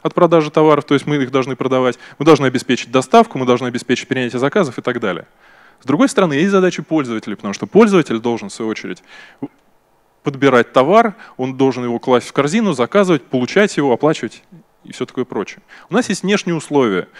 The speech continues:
у нас есть конкурентная среда, у нас есть разные сервисы внешние, с которыми у нас наш интернет-магазин будет связан, у нас есть один эс-ка, у нас есть много всего другого.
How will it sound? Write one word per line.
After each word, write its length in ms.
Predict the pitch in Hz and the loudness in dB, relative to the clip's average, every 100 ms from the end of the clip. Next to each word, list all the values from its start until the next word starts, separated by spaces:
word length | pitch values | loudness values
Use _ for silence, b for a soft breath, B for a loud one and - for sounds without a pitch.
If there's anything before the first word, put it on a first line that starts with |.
| B - | B -2
у 40 | |
нас 140 | 214 170 | 0 0
есть 120 | - | -4
конкурентная 460 | 131 131 117 113 | -6 -4 -4 -4
среда, 540 | 104 123 127 180 190 160 | -4 -2 2 4 6 4
у 80 | 135 | 2
нас 240 | 165 - | -2 -2
есть 380 | 151 127 - - B B B | -2 -2 -4 -12 B B B
разные 440 | 123 127 156 139 131 | 0 4 4 2 -4
сервисы 480 | - 165 143 - 123 | 2 4 4 0 -4
внешние, 400 | 131 143 - 120 | -4 -4 -4 -8
с 60 | |
которыми 360 | 131 - 135 123 | -8 -4 -4 -4
у 60 | |
нас 340 | 131 131 - - | -4 -6 -6 -8
наш 220 | 123 123 | -6 -6
интернет-магазин 560 | 120 123 123 120 123 120 | -6 -8 -4 -4 -2 -4
будет 140 | 113 | -4
связан, 320 | 131 143 123 | -2 -4 -4
у 40 | 120 | -12
нас 140 | - | -10
есть 240 | 127 - | -10 -6
один 280 | - 120 117 | -8 -6 -8
эс-ка, 340 | 123 135 - 104 _ _ _ _ _ _ _ - | -8 -10 -12 -18 _ _ _ _ _ _ _ -12
у 80 | 113 | -10
нас 160 | 104 | -8
есть 160 | 120 135 | -8 -8
много 220 | 131 110 | -8 -8
всего 160 | - 110 | -10 -8
другого. 360 | 131 117 92 | -2 -2 -2